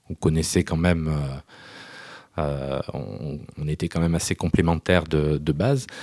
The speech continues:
Euh, au bout de, euh, si ma mémoire est bonne, au bout de deux ans, on a commencé à se dire, euh, puisque les affaires marchaient, hein, aussi, mais on voulait se dégager un peu de temps libre. On a commencé à envisager à, à embaucher.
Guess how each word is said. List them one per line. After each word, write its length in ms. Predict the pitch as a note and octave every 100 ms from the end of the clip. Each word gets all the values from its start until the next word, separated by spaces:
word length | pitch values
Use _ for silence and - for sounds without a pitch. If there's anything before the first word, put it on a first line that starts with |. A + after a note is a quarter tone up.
| - - - -
Euh, 300 | A2 F#2+ E2 -
au 140 | F#2+
bout 300 | F#2 G2 G#2
de, 240 | G#2+ F#2+ F#2+
euh, 1300 | F#2 F#2 F2+ F2 F2 F2 E2+ E2+ E2 D#2+ D#2+ D#2+ D#2+
si 400 | - - - -
ma 80 | D#2+
mémoire 360 | E2+ F2 F#2+ F2
est 80 |
bonne, 280 | E2 F#2 G2
au 60 | F2+
bout 140 | F2+
de 80 | E2+
deux 360 | F#2+ G2 F#2+ G2
ans, 160 | A#2+
on 200 | A#2+ F#2
a 100 | F2+
commencé 480 | E2+ F2+ E2+ F2 -
à 80 | F2+
se 160 | - E2+
dire, 340 | E2 F2+ -
euh, 400 | D#2+ D#2+ D#2 D#2 D2+
puisque 220 | - - -
les 180 | D2+
affaires 260 | D#2 - D#2+
marchaient, 400 | C#2+ - - C#3
hein, 120 | A#2+ F#2+
aussi, 300 | - - A2+
mais 760 | E2+ D#2+ E2 E2 D#2+ D#2+ D#2+ D#2
on 140 | D2+
voulait 320 | D2 D#2 D2+ F2
se 60 |
dégager 380 | F2 E2 E2+ F2+
un 80 | E2+
peu 120 | F#2
de 60 | -
temps 200 | - E2
libre. 380 | C#2+ G2+ C3 - - - - - - -
On 120 | E2
a 80 | E2+
commencé 760 | - D#2+ E2+ - - F2 F2+
à 80 | E2
envisager 800 | D#2+ D#2 D#2 D#2+ D#2 D#2 E2 E2+
à, 280 | D#2+ D2+ C#2+
à 80 | -
embaucher. 640 | E2 D#2 D#2+ - - A2+